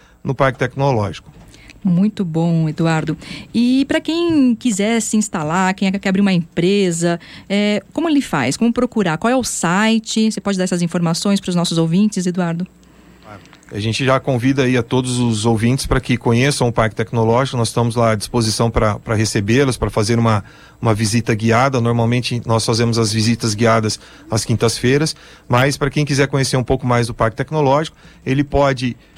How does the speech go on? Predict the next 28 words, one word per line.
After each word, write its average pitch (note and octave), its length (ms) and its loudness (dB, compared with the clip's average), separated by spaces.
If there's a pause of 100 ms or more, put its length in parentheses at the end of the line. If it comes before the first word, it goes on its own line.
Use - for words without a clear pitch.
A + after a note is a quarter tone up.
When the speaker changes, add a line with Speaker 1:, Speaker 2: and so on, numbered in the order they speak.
(300)
Speaker 1:
acessar C#3 440 0
o, B2+ 360 0
o A#2+ 40 -2
site C3 480 -2
nosso, C3+ 380 0
que B2+ 100 -4
é A2+ 200 0
superaparque B2 760 -2
ponto - 280 -6
com A2+ 200 -2
ponto A2 240 -6
B C#3 80 0
R, C#3+ 340 2 (300)
ou D3+ 400 0 (120)
nos B2 180 -4
acompanhar B2+ 380 0
pela, A#2+ 320 0
pelas A#2 520 -2
redes A#2 240 -2
sociais, C#3+ 580 0 (260)
né, A#2 180 -2
no A2+ 140 0
Facebook, B2 640 -2
Supera A#2 340 0
Parque, C#3+ 440 0
ou C#3+ 140 2
no D3 140 -2
próprio C#3 440 0